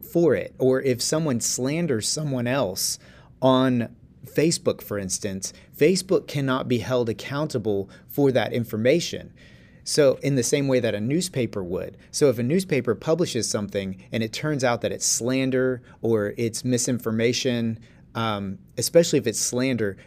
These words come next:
they can legally be sued, but Facebook cannot. And yet the government is turning around and asking Facebook to act as a publisher,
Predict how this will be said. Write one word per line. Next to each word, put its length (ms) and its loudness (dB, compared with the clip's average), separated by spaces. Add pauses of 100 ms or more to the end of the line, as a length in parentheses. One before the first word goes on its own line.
they 120 4
can 280 2
legally 400 0
be 180 -4
sued, 720 -2 (800)
but 400 2 (260)
Facebook 460 4
cannot. 500 -4 (580)
And 220 4
yet 380 2 (340)
the 120 4
government 520 4
is 160 -2
turning 340 -2
around 640 2 (220)
and 200 0 (200)
asking 840 0 (240)
Facebook 460 4
to 180 -6
act 400 -2
as 140 0
a 60 0
publisher, 760 -6